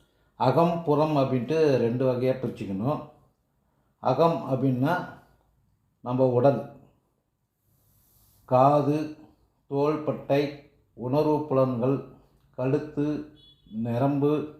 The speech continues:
கழுத்து எலும்பு, இரத்த நாளங்கள், உடல் உள்ள பழைய செல்லை இறந்து புது செல்லை வந்து பிறப்பிக்கிறது வந்து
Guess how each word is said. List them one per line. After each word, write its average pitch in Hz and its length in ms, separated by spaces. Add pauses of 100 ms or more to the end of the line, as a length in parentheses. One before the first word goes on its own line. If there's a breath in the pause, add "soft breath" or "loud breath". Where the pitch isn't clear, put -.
(160)
கழுத்து 135 480
எலும்பு, 123 400 (760 soft breath)
இரத்த 113 400
நாளங்கள், 117 500 (840)
உடல் 147 320
உள்ள 139 220 (100)
பழைய 135 340
செல்லை 139 520
இறந்து 135 400 (240)
புது 135 260
செல்லை 139 320
வந்து 131 260
பிறப்பிக்கிறது 127 580
வந்து 117 320